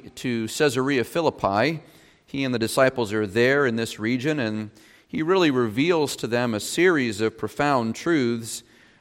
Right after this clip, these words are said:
uh, regarding the nature of, in the creation of the church. Of course, Jesus doesn't begin with the church. He instead begins with a revelation of his own identity. Matthew chapter sixteen,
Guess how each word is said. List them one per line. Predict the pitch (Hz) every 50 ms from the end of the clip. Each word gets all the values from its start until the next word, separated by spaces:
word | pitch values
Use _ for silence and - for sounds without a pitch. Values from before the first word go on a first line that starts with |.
| _ -
uh, | 113 113 113 110
regarding | 104 110 117 113 113 131 151 180 190 156 135 131
the | 127 120
nature | 120 131 147 170 175 - - 131 117 113 117
of, | 117 117 113 110 113 - - - -
in | 113 107
the | 113
creation | - - 123 127 156 196 220 - - 117 113
of | 117 120
the | 135
church. | - - 196 214 220 - - - - - - - - _ _ _ _ _ _ _ _ _ _ _ _ _ _ _
Of | - 131 -
course, | - 180 165 151 -
Jesus | 165 190 170 175 160
doesn't | - 180 165 143 151 131
begin | 123 123 117 131 147 147 139 135 135 131 131
with | - 123 160 220 226 180
the | 127
church. | 107 - - 113 110 123 147 - -
He | - 131
instead | 120 117 - - - 165 160 151 131
begins | 113 123 117 123 147 147 135 127 127 123 - - - - - - _ _
with | - 123 120
a | 120
revelation | 113 131 147 143 123 117 135 156 170 165 - 143 123 117 117
of | - - 117 113 104
his | 113 110 101 101
own | - - 131 139 135 123 117 110 107 104 104 101 - - - _ _ _ _ _ _ -
identity. | - - 104 90 131 143 151 143 135 101 - - 95 92 82 - - - _ _ _ _ _ _ _ _ - -
Matthew | 107 120 151 180 170 - 156 139 139
chapter | 135 - - 147 143 151 - - 165 160 156 151
sixteen, | - - - 233 220 - - - 123 110 101 101 110 139 170 180 160